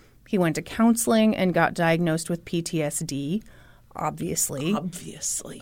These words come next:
Speaker 1: I mean, he spent, what, four years of his life feeling like he
Speaker 2: Yeah.
Speaker 1: would be attacked at any minute? He got his G E D. One day, about three years after he left Ashland,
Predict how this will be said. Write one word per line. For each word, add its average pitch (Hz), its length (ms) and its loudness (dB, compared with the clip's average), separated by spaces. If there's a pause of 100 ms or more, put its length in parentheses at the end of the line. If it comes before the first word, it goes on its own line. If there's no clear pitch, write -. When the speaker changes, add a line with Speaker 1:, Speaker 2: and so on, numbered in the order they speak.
Speaker 1:
I 190 80 2
mean, 180 200 6
he 175 160 -4
spent, - 360 -2 (100)
what, - 180 -6
four 147 340 -4
years 160 320 0
of 175 100 2
his 175 180 2
life 160 440 4
feeling 196 480 4
like 170 300 2
he 160 420 -4
Speaker 2:
Yeah. 175 380 -10 (440)
Speaker 1:
would 202 160 2
be 180 140 4
attacked 185 600 -2
at 214 80 2
any 185 200 4
minute? 240 400 6 (920)
He 240 120 0
got 208 180 8
his 175 180 4
G - 180 -2
E 147 160 0
D. 285 500 4 (720)
One 285 320 12
day, 294 340 8
about 208 320 4
three 254 220 4
years 247 340 6
after 208 280 2
he 202 100 4
left 185 300 2
Ashland, 185 680 0